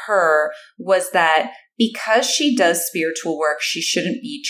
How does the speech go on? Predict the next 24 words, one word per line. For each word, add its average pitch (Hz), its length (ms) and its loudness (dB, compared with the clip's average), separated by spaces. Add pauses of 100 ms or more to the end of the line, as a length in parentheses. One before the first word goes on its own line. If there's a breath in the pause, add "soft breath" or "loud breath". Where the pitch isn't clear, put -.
(120)
charging 160 540 -2
for - 140 -2
what 156 160 0
it - 120 -2
is - 160 -4
that - 100 -8
she 240 180 -8
does. - 140 -2 (880 loud breath)
And 180 520 0 (140)
I've 285 260 2
been 269 160 0
in 269 80 -2
that 262 180 0
boat 226 160 0
before. 180 480 -2 (580 loud breath)
And 185 120 2
if 170 200 -4
you, 220 440 2
no 208 120 2
matter 285 480 4
what 233 300 0
industry 180 420 -4
you're 160 280 -4
in, 160 420 0